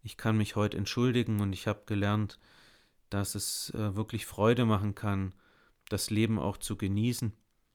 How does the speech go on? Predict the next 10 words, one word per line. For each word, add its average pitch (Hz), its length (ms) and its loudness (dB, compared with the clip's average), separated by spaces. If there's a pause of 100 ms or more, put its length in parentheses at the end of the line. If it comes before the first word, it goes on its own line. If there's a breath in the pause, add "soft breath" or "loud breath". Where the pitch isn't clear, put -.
(260)
Und 104 240 -2
das - 160 -4
habe 104 180 -2
ich - 360 -10
wirklich 104 340 -8
nur 104 240 0
der 95 140 -2
Selbsthilfegruppe 98 920 -4
zu 101 120 -6
verdanken. 92 580 -6